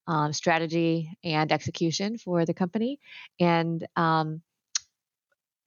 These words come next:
within that, uh, within those parameters, I've also, um, designed and deployed,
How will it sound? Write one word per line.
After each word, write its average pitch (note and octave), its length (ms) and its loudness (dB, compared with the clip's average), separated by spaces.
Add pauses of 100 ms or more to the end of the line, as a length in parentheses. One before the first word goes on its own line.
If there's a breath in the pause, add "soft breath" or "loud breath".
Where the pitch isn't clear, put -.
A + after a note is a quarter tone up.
(400)
within G3 460 2
that, D#3+ 400 2 (720)
uh, D#3+ 260 2
within G3+ 180 2
those F3+ 160 2
parameters, E3+ 560 0
I've D#3+ 140 0
also, D#3+ 800 0 (100)
um, D3 500 -4 (960)
designed F3+ 360 2
and F3+ 100 0
deployed, D#3+ 600 2